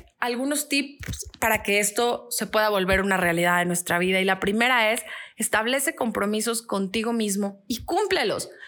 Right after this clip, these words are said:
No te chorees. No te cuentes cuentos locos, ni a ti ni a los demás. Porque si tú te los cuentas, bueno, los demás, o sea, están cansados de escucharlo.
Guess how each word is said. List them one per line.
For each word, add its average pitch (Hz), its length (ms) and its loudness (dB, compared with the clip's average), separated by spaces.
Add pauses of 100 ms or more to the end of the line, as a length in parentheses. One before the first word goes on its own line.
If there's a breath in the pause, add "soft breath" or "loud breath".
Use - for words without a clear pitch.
(120)
No 269 300 2
te 311 100 -2
chorees. 233 560 0 (440 loud breath)
No 269 180 2
te 330 160 0
cuentes 277 480 2
cuentos 240 320 0
locos, 208 400 2
ni 208 120 2
a 208 160 0
ti 269 140 2
ni 294 100 2
a 294 40 4
los 247 140 2
demás. 185 340 2
Porque 247 280 0
si 294 160 0
tú 392 120 0
te 508 140 2
los 294 160 0
cuentas, 240 640 2 (180 loud breath)
bueno, 233 240 2
los 190 100 2
demás, 196 380 2 (460 loud breath)
o - 100 -6
sea, 190 160 2
están 220 300 0
cansados 247 400 2
de 233 60 0
escucharlo. 220 760 -2